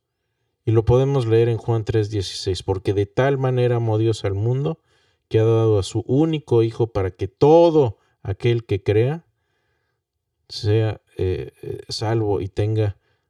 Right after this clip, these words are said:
vida eterna". Entonces, eh, eh,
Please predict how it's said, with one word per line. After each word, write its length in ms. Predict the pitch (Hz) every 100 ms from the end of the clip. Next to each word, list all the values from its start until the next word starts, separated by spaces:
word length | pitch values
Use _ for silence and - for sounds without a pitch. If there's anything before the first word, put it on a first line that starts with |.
| _
vida 280 | 107 110 104
eterna". 560 | 95 101 95 90 87 - - _ _ _ _ _ _ _ _ _ _ _ _ _ _ _
Entonces, 520 | - 160 175 156 - _
eh, 200 | - -
eh, 300 | - 113 -